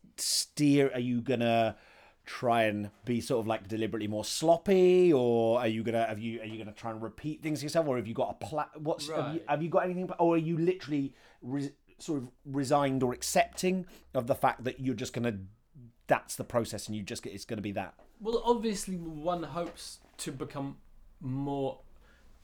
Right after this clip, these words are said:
Speaker 2: uh, skilled at troubleshooting, and I hope that I will not go down the dead ends that I went down on this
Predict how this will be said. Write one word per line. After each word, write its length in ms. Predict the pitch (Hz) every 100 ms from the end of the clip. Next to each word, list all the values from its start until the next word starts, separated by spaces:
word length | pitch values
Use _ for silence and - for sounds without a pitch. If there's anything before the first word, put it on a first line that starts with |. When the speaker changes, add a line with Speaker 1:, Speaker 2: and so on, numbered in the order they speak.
| - -
Speaker 2:
uh, 320 | 131 120 113
skilled 460 | 117 - 175 143 -
at 200 | 127 - - - - -
troubleshooting, 720 | 175 151 127 135 120 110 117 - - - -
and 120 | 127
I 60 | 120
hope 260 | 139 139 - -
that 340 | 117 110 - - - - - - - - - - - - -
I 120 | 127
will 240 | 117 120
not 320 | 117 117 -
go 120 | - 110
down 460 | 113 110 107 110 107
the 80 | 110
dead 220 | 123 110
ends 380 | 104 101 - - - - - - - - - - -
that 200 | 131 127
I 80 | 117
went 220 | 117 120
down 360 | 120 113 113 - - - -
on 200 | 127 120 117
this 520 | 123 - - -